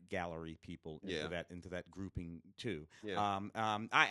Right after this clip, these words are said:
Speaker 1: I, I, I, I like both, oh, because to me they're sort of distinctive in a, in a bunch of different ways. For one thing, The Outer Limits was much more, uh, about science. I mean, you know,
Speaker 2: Yeah.
Speaker 1: all kinds of stuff, but a lot more about science. Twilight Zone, you never knew what the hell was gonna happen in the
Speaker 2: True.
Speaker 1: Twilight Zone. Uh, and Night Gallery, of course, is just straight up horror.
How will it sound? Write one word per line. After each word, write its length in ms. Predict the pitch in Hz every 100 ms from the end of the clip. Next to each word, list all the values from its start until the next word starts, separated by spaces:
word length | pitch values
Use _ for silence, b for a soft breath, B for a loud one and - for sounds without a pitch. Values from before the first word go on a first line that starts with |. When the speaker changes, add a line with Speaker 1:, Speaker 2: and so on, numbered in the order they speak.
| 143
Speaker 1:
I, 120 | 160 147
I, 240 | 139 139
I, 60 | -
I 60 | 196
like 180 | 214
both, 220 | 147 139 -
oh, 80 | 151
because 300 | 151 175 -
to 120 | 170
me 120 | 240
they're 200 | 202 165
sort 200 | - 220
of 100 | 214
distinctive 540 | 143 - 151 135 107
in 80 | 110
a, 160 | 92 104
in 80 | 120
a 40 |
bunch 180 | 101 147
of 60 | 117
different 240 | 107 101
ways. 140 | 92 -
For 80 | 117
one 100 | 127
thing, 160 | 107
The 100 | 98
Outer 160 | 104 101
Limits 360 | 98 107 101 -
was 140 | -
much 200 | 101 -
more, 240 | 95 90 -
uh, 280 | 82 73 80
about 280 | 104 104 76
science. 640 | - - 98 82 78 80 104
I 20 |
mean, 260 | 95 90
you 100 | 104
know, 60 | 85
Speaker 2:
Yeah. 120 | 76
Speaker 1:
all 180 | 101 110
kinds 260 | 90 101 85
of 60 |
stuff, 140 | - 101
but 120 | 95
a 20 |
lot 200 | 90 95
more 160 | 95 82
about 240 | 80 73
science. 360 | - 95 82 -
Twilight 400 | 185 185 117 90
Zone, 240 | 95 87 - B
you 80 | 240
never 120 | 143
knew 120 | 117
what 100 | 95
the 60 | 85
hell 140 | 90
was 80 | 73
gonna 160 | 87 78
happen 240 | 80 78
in 60 | 67
the 40 |
Speaker 2:
True. 160 | - 101
Speaker 1:
Twilight 260 | 85 78
Zone. 220 | - 58 - - B B
Uh, 180 | 127 107 131
and 80 |
Night 180 | 135 120
Gallery, 320 | 92 90 76
of 80 | 71
course, 240 | - 82 73
is 80 |
just 160 | - -
straight 220 | - 82
up 100 | 73
horror. 400 | - 92 73 60